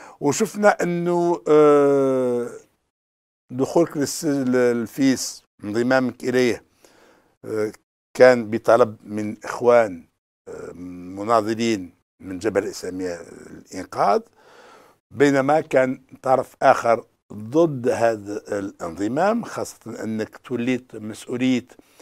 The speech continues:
المكتب التنفيذي في الخارج، آه، من سنة ألفين واثنين إلى ألفين وأربعة. وهذا سبب لك كذلك مشاكل، خاصة يعني عامين هذوما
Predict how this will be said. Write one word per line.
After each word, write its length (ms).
المكتب 540
التنفيذي 880
في 80
الخارج، 600
آه، 240
من 180
سنة 280
ألفين 420
واثنين 480
إلى 200
ألفين 760
وأربعة. 760
وهذا 1600
سبب 440
لك 220
كذلك 520
مشاكل، 720
خاصة 920
يعني 280
عامين 500
هذوما 580